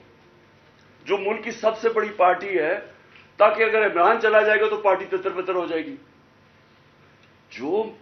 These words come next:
पार्टी फेडरेशन को इकट्ठा रख सकती है, वो तो सिर्फ तहरीक इंसाफ है। मिलिट्री, अगर military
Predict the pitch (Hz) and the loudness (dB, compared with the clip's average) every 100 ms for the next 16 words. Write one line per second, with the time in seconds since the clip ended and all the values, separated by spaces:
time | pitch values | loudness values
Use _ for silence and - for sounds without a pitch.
0 | - 113 117 131 147 - 123 107 101 107 | -6 -4 -4 -10 -14 -12 -10 -10 -10 -10
1 | 139 151 123 113 104 - 120 95 95 - | -12 -12 -12 -12 -12 -14 -10 -8 -10 -12
2 | - - 90 71 64 - _ _ _ _ | -18 -16 -14 -14 -16 -20 _ _ _ _
3 | _ 180 190 196 196 202 202 202 208 208 | _ -20 -18 -14 -14 -12 -10 -10 -10 -12
4 | - 190 196 175 95 - _ _ _ _ | -12 -10 -10 -12 -16 -18 _ _ _ _
5 | _ _ _ _ _ _ 156 220 240 247 | _ _ _ _ _ _ -6 -6 -6 -10
6 | 240 - _ _ 160 196 160 151 214 214 | -14 -18 _ _ -2 0 0 -2 -2 -4
7 | 226 | -6